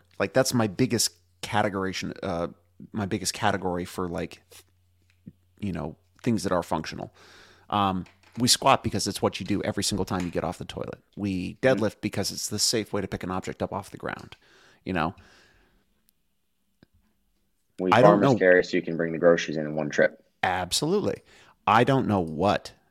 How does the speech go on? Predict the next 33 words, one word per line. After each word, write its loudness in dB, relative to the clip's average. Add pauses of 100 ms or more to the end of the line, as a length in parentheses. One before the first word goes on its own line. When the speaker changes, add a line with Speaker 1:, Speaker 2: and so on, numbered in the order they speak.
(140)
Speaker 1:
this 0
is, -12
right? -2
So -2
here -2
we 0
are, 0
the -10
internal 2
rotation -2
chair -6
sit, -6 (220)
right? -2 (880)
So 8
she's 0
talking 2
about 4 (580)
external 0
rotation 0
of -6
the -2
hip, -2 (100)
right? 0
So -4 (240)
internally 2
rotate 0 (840)
and 4
then 4
stand -2
up. -8 (840)
And 0
then -4 (420)
s-, -16